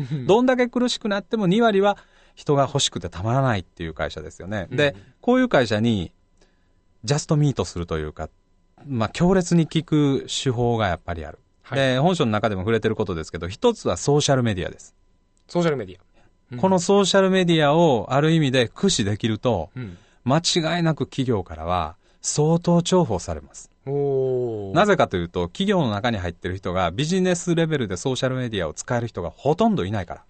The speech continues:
Speaker 1: そうですね。まだちょっとその手法はね、
Speaker 2: <laughs> そう。
Speaker 1: 難しいところですね。
Speaker 2: そう。そうなんです。で、えー、もう一つは環境。
Speaker 1: はい。
Speaker 2: 環境ですね。で、この、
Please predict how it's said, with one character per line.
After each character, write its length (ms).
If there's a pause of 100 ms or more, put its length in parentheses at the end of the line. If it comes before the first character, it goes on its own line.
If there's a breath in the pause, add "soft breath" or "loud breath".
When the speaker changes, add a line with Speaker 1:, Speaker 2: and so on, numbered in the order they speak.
Speaker 1:
そ 360
う 20
で 100
す 120
ね。 80
ま 140
だ 200
ち 80
ょ 40
っ 40
と 360
そ 120
の 100
手 140
法 240
は 160
ね、 0 (100)
Speaker 2:
<laughs> 20
そ 120 (220 loud breath)
う。 40
Speaker 1:
難 380
し 40
い 20
と 80
こ 40
ろ 40
で 60
す 80
ね。 200 (200)
Speaker 2:
そ 160
う。 0
そ 20
う 40
な 80
ん 60
で 60
す。 80
で、 360 (280 soft breath)
え 420
ー、 20
も 280
う 40
一 240
つ 160
は 180
環 280
境。 260 (220)
Speaker 1:
は 120
い。 100 (340)
Speaker 2:
環 180
境 160
で 80
す 80
ね。 300
で、 100
こ 160
の、 440